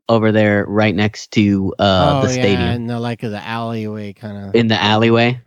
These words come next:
Speaker 1: Yeah.
Speaker 2: Yeah.
Speaker 1: Yeah. That
Speaker 2: Yeah.
Speaker 1: place was, like,
Speaker 2: Yeah.
Speaker 1: quintessential
Speaker 2: <laughs> Yeah.
Speaker 1: dive
Speaker 2: Uh,
Speaker 1: bar. Yeah.
Speaker 2: uh, eh,
Speaker 1: Uh,
Speaker 2: that,
Speaker 1: just
Speaker 2: that.
Speaker 1: the live, like,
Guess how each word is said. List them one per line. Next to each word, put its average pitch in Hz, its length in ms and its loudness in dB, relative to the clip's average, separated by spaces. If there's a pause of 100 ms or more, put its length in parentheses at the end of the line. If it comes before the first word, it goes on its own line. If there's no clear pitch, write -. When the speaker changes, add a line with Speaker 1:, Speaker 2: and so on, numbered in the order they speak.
(120)
Speaker 1:
Yeah. 95 240 -2
Speaker 2:
Yeah. 92 220 -20 (460)
Speaker 1:
Yeah. 85 140 -4 (320)
That 110 160 0
Speaker 2:
Yeah. - 60 -20
Speaker 1:
place 107 300 0
was, 95 180 -8
like, 90 400 -4
Speaker 2:
Yeah. 57 240 -20 (200)
Speaker 1:
quintessential 107 1800 0
Speaker 2:
<laughs> 127 260 0 (580)
Yeah. 104 220 -10
Speaker 1:
dive 85 240 -2
Speaker 2:
Uh, 113 80 -10
Speaker 1:
bar. 101 220 -10 (120)
Yeah. 98 200 -6
Speaker 2:
uh, - 420 -20
eh, 107 100 -8 (160)
Speaker 1:
Uh, 82 400 0
Speaker 2:
that, 107 120 -8
Speaker 1:
just 113 280 0
Speaker 2:
that. 113 80 -6
Speaker 1:
the 110 140 4
live, 131 560 2
like, 143 360 0